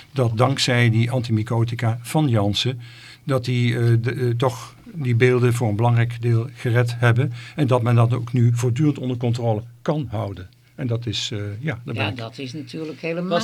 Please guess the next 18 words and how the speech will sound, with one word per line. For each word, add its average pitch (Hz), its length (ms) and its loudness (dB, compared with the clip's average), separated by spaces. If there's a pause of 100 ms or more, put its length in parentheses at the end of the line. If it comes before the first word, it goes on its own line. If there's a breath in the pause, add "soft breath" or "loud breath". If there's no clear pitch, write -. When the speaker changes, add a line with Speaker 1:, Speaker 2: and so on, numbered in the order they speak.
Speaker 3:
het - 20 -2
voor 175 100 -2
Speaker 2:
van 190 180 -2
Speaker 3:
het 175 120 -6
eerst 170 380 2
Speaker 2:
enorm. 156 120 4
Speaker 3:
dat, 113 80 -8
dat, 143 300 0
eh, 127 520 0 (1120)
dat 139 260 -4
soort, 127 360 -2
eh, 135 80 -2 (400)
zalfjes 127 540 -4
op, 117 220 -8
op 117 140 -10
stenen 180 440 4
werden 110 300 -8
toegepast? 120 560 -12